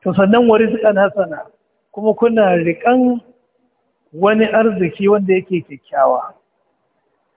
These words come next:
Duk da wasu malamai sun ce wannan ayar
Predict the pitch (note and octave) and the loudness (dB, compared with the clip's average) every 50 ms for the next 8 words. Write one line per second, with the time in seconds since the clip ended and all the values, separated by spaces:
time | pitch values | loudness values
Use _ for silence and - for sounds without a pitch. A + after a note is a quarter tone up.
0 | _ _ _ _ _ _ _ - C3 B2+ C#3+ G#3 C#4+ D4 D4 C#4 C4+ B3+ B3 B3 | _ _ _ _ _ _ _ -18 -12 -6 -4 -2 -2 -2 0 2 2 4 2 2
1 | B3+ C4+ C4+ C4 A#3+ A3+ A3+ A3 A3+ A3+ A3+ A3+ - A#3+ A3 - A3+ A#3 G#3+ G#3 | 0 0 0 2 2 2 2 2 2 0 0 0 -2 -6 -6 -4 -2 0 2 2
2 | A3+ C4 B3+ A#3 G#3+ G#3 F#3+ G3 A3 A3+ A3 G#3 F#3+ D3 C3 A#2+ | 2 2 0 -2 -2 -2 0 0 2 2 2 0 -2 -4 -6 -10